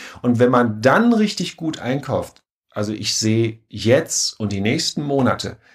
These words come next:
sehe ich in meinem Portfolio ankommend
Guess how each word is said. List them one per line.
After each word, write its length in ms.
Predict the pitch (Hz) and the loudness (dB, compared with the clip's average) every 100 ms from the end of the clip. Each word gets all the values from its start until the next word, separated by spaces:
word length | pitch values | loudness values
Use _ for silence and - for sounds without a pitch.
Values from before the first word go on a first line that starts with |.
| _ _ | _ _
sehe 340 | - 101 95 | -6 -4 -4
ich 480 | - 95 - - - | -6 -8 -10 -12 -8
in 100 | 107 | -4
meinem 180 | 101 104 | -4 -4
Portfolio 920 | 98 92 131 123 123 120 113 110 110 _ _ _ _ _ _ _ _ - | -6 -8 -2 2 2 2 0 -2 -6 _ _ _ _ _ _ _ _ -12
ankommend 800 | - 131 185 185 117 120 180 190 | -2 2 2 2 2 4 2 -2